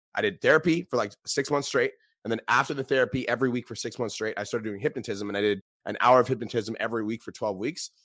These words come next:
And a lot of the work ended up being, like, me in hypnotism, me, like, literally talking to my mom and, like, expressing all the shit that I never got to say to her and just, like, getting it all out. And now, like, that to me is, like, it's still a part of my,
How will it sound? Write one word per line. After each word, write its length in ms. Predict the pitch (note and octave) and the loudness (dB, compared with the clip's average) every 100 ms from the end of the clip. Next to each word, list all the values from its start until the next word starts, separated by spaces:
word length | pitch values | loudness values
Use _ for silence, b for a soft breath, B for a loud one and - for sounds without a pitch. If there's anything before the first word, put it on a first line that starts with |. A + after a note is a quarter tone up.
| - | 0
And 100 | B2 | 2
a 40 | |
lot 240 | A#2+ C3+ D3+ | 8 8 8
of 80 | C#3 | 6
the 60 | |
work 300 | A#2+ D3+ C#3 - | 6 6 6 -2
ended 180 | B2 B2 | -2 0
up 160 | A2 | 0
being, 220 | A2+ A2+ | -2 -4
like, 200 | A2 G#2 - _ - | -4 -6 -10 _ -8
me 180 | A2+ A#2+ | -4 -2
in 160 | - G#2+ | -4 -6
hypnotism, 500 | B2+ A#2+ G#2+ G#2 G#2+ | -6 -8 -8 -6 -4
me, 120 | A2+ | -4
like, 180 | G#2 G2+ | -4 -4
literally 300 | A#2 B2 A#2 | -4 -4 -6
talking 400 | - A#2+ A#2 C3 | -4 -2 -2 -2
to 60 | |
my 100 | A2+ | -2
mom 360 | G2 G2+ A2 G#2 | -2 0 0 0
and, 80 | F#2 | -4
like, 140 | F2 | -8
expressing 600 | - - - G#2+ G2+ A#2 | -4 -2 -2 -2 -4 -6
all 180 | F#2+ G2 | -4 -4
the 80 | G2 | -4
shit 300 | - A2+ A#2 _ | -4 -4 -4 _
that 80 | G#2 | -2
I 60 | G2+ | -2
never 260 | G#2 G2+ | -2 -2
got 180 | G2+ G2 | -2 -2
to 60 | G2 | -2
say 220 | - G2 | -2 0
to 100 | A#2+ | 2
her 100 | C#3+ | 2
and 140 | A2 | 2
just, 160 | G2 - | -2 -4
like, 180 | G2 F#2 | -4 -4
getting 240 | F#2 G2 | -4 -4
it 80 | F#2+ | -2
all 160 | F#2 F2+ | 0 2
out. 200 | A#2+ - _ | 2 2 _
And 160 | G2 G#2 | -8 0
now, 480 | C#3+ F#3+ C3+ C3 - | 6 8 8 4 0
like, 200 | A2 F#2 | -4 0
that 240 | A2+ B2 | 2 2
to 100 | - | 0
me 160 | A#2 C3 | -2 0
is, 100 | G#2+ | 0
like, 180 | G2+ - | -2 -2
it's 160 | B2 - | -6 -4
still 240 | - F#3+ | 0 4
a 60 | F3+ | 2
part 300 | - B2 C#3 | 4 4 4
of 80 | C3 | 4
my, 240 | A#2+ | 2